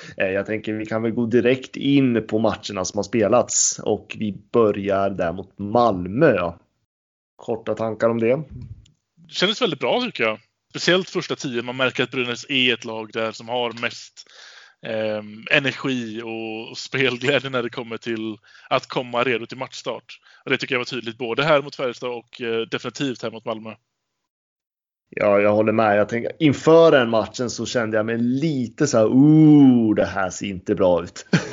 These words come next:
Speaker 1: <laughs> Det var, det kändes så klent i laguppställningen och, eh, när man satte Johan, en spelare som Johan Alsen där i andra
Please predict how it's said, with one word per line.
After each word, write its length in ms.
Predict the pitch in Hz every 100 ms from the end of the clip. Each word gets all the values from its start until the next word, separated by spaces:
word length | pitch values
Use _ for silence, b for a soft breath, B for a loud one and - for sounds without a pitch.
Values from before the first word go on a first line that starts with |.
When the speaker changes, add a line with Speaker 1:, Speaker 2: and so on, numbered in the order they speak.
| -
Speaker 1:
<laughs> 200 | - 156
Det 100 | 156
var, 220 | 131 127 B B B B B
det 160 | 147 165
kändes 440 | 165 175 165 165
så 120 | 185
klent 480 | 180 151 165 170 -
i 60 | 135
laguppställningen 1120 | 131 127 117 113 - 120 120 117 117 107 107
och, 340 | 113 113 - 117
eh, 360 | 113 113 110
när 140 | 120 120
man 140 | 120
satte 580 | 113 120 - 123 117 -
Johan, 440 | 127 120 123 120 123
en 80 |
spelare 400 | 123 143 135 123
som 140 | 113 127
Johan 340 | 131 127 127
Alsen 640 | 127 120 - 143 143 139
där 200 | 113 107
i 60 | 110
andra 720 | - 110 104 101 101 98 92